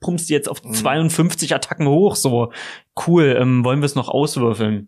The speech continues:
Speaker 1: Und dann
Speaker 2: Ja.
Speaker 1: siehst du halt einfach nur noch, wie das einmal rumgeht, dann, äh, schreibst du deine Zahlen auf und ist so, ja gut, zwanzig null war schön.
Speaker 2: Ich hab
Speaker 1: Ne?
Speaker 2: die perfekte Überleitung
Speaker 1: Ja.
Speaker 2: für unser Thema.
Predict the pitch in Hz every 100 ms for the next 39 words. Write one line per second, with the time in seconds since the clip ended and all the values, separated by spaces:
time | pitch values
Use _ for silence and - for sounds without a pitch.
0 | _ 135 131 117 - - 135 131 139 147
1 | 143 139 131 123 - 131 120 131 175 185
2 | 196 208 - - - 135 143 143 147 151
3 | 139 139 131 147 131 127 117 123 123 160
4 | 160 147 143 135 151 139 139 - - -
5 | - 139 139 160 151 139 135 135 135 147
6 | 135 135 - 143 127 104 - - - _
7 | - 139 131 147 131 - _ 127 127 143
8 | 143 135 131 131 110 101 101 117 151 175
9 | _ - 127 113 139 - 117 110 113 -
10 | 127 113 123 165